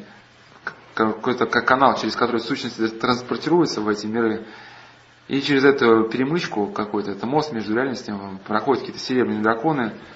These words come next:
которым тысячами там убивают, и говорит: «Я всех убиваю, убиваю», они всё там ползают, ползают, ну, всё, всё через него, когда он спит. И это же реально бывает, вот это, э, ну, я не знаю, конечно, чтобы это понятно в психику человека заглянуть, у меня это не возникает ни малейшего желания,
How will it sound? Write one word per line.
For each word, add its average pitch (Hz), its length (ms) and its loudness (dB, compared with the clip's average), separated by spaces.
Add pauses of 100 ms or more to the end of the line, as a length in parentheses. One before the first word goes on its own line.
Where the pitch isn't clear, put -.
(480)
которым 117 420 0
тысячами 113 540 -2
там 104 200 -2
убивают, 123 480 2
и - 40 -8
говорит: 104 180 -4
«Я 113 80 0
всех - 240 -8
убиваю, 120 380 2
убиваю», 117 320 0
они 107 80 -6
всё - 160 -14
там 117 400 -10
ползают, 117 420 0
ползают, 110 400 -2
ну, 151 100 -4
всё, 139 160 -2
всё - 260 2
через 131 340 -2
него, 135 180 0
когда 104 180 -4
он 104 40 -4
спит. - 260 -8 (1160)
И 117 80 2
это 117 140 2
же 113 140 -6
реально 156 260 4
бывает, 110 400 2
вот - 220 -12
это, 101 160 -6
э, 101 840 -2 (560)
ну, 110 240 -6 (840)
я 113 120 -2
не 113 80 -4
знаю, 151 280 2
конечно, 117 220 0
чтобы 123 180 0
это 123 140 -2
понятно 127 440 2
в 110 60 -10
психику 120 320 -6
человека 156 280 -2
заглянуть, 104 480 -4
у - 20 -6
меня 101 120 -4
это 101 180 -10
не 104 160 -6
возникает 113 500 -4
ни 110 40 -8
малейшего 107 400 -6
желания, 120 500 -4